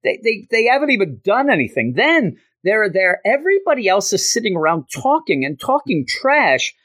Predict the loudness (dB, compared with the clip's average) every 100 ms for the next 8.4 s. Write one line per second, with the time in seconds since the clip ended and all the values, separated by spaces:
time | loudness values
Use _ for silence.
0 | _ _ -2 -2 -2 -4 0 0 -2 -2
1 | 0 0 0 0 -4 -4 -2 -2 0 -2
2 | -2 -6 -4 -2 0 0 -2 -2 -2 0
3 | 0 0 -6 _ _ _ _ -14 -12 -4
4 | -2 0 -2 -2 -2 -2 0 0 -2 _
5 | _ -2 0 2 0 0 -2 0 2 2
6 | 0 -2 0 -2 -4 -4 -6 0 0 0
7 | -2 0 0 0 -2 -2 -2 -2 -4 -6
8 | -2 0 0